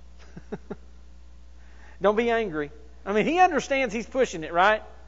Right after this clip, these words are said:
Like Abraham said, <laughs> you know, "Just one more time." He knows he's pushing it, and he says, "Okay, let's switch it. I put the fleece down, let it be dry,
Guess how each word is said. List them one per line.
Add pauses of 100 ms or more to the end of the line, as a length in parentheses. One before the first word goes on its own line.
(340)
Like
Abraham
said,
<laughs>
you
know,
"Just
one
more
time." (2000)
He
knows
he's
pushing
it,
and
he
says,
"Okay, (480)
let's
switch
it. (760)
I
put
the
fleece
down, (680)
let
it
be
dry,